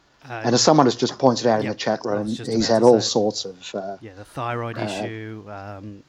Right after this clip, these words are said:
Speaker 1: he's had
Speaker 2: Yep.
Speaker 1: ha-, hammies or whatever he's had, um, uh, yeah.
Speaker 2: Falling bricks.
Speaker 1: Yeah, <laughs> exactly. Um, he uses the ball so well, and, um, you know, as he gets more and more touches, uh,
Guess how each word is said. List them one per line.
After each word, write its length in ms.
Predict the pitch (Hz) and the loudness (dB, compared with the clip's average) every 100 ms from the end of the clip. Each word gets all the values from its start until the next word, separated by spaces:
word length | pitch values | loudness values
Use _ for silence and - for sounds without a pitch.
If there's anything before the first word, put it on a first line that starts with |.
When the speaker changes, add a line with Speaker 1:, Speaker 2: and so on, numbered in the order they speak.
| - | -20
Speaker 1:
he's 140 | 110 | -18
had 140 | 110 98 | -4 0
Speaker 2:
Yep. 240 | - - | 0 -4
Speaker 1:
ha-, 200 | - 110 | -12 -12
hammies 440 | 107 113 113 110 104 | -10 -12 -10 -12 -14
or 40 | |
whatever 320 | 98 107 98 | -16 -16 -16
he's 160 | 107 - | -18 -18
had, 240 | 110 104 - - | -18 -18 -20 -20
um, 320 | 101 98 95 _ _ _ _ _ _ _ - | -18 -18 -20 _ _ _ _ _ _ _ -20
uh, 60 | - - _ _ _ 160 180 | -20 -20 _ _ _ _ -16
yeah. 100 | 151 | 0
Speaker 2:
Falling 340 | 143 120 117 104 | 4 6 4 2
bricks. 540 | 117 127 123 - - - | 0 0 -2 -6 -6 -8
Speaker 1:
Yeah, 220 | 143 120 - - | -6 -4 -6 -10
<laughs> 200 | - - | -18 -14
exactly. 580 | 139 - 127 107 123 110 - - 165 | -12 -10 -10 -10 -12 -16 -16 -20 -8
Um, 520 | 139 135 131 131 135 - _ | -2 2 2 0 -2 -10 _
he 120 | 156 | -6
uses 400 | 170 185 139 120 | -2 0 -2 -6
the 60 | 123 | -8
ball 220 | 123 113 | -6 -6
so 300 | 113 - 127 | -6 -4 -4
well, 340 | 110 113 104 104 | -4 -6 -8 -10
and, 220 | 104 104 | -14 -12
um, 460 | 110 107 110 107 110 - | -10 -8 -8 -10 -14 -16
you 120 | 117 | -16
know, 100 | 107 | -14
as 120 | 110 | -16
he 40 | 104 | -16
gets 240 | 110 - | -18 -14
more 140 | 110 107 | -14 -12
and 80 | |
more 120 | 104 107 | -14 -14
touches, 500 | 120 113 - 110 117 | -14 -14 -14 -16 -12
uh, 240 | 113 | -12